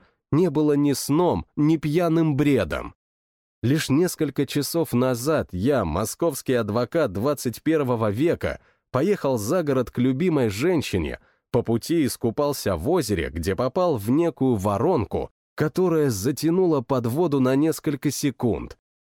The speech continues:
Откуда вынырнул я уже в другой реальности — а именно в Сибирской губернии начала восемнадцатого века. «Как такое может быть?»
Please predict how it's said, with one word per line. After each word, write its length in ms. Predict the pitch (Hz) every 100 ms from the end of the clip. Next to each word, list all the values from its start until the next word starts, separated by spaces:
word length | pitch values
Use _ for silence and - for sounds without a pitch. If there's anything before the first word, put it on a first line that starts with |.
| -
Откуда 520 | - 151 220 185 156
вынырнул 640 | 139 202 202 127 110 95
я 240 | 87 160 170
уже 280 | 143 127 131
в 100 | 90
другой 500 | 120 151 131 165 156
реальности — 880 | 156 147 110 87 76 - 80 65 - _ _
а 140 | - 147
именно 440 | 202 185 165 139
в 60 | -
Сибирской 720 | - 123 143 185 156 - 127
губернии 760 | 95 113 117 190 127 92 90 76
начала 680 | 90 120 - 214 196 180
восемнадцатого 1040 | 160 156 147 127 117 120 - 101 95 85 76
века. 640 | 73 65 62 71 57 - _ _ _ _ _ _ _ -
«Как 380 | 120 131 127 -
такое 640 | - 131 - 135 156 151
может 500 | 151 160 120 156 139
быть?» 640 | 127 156 120 67 -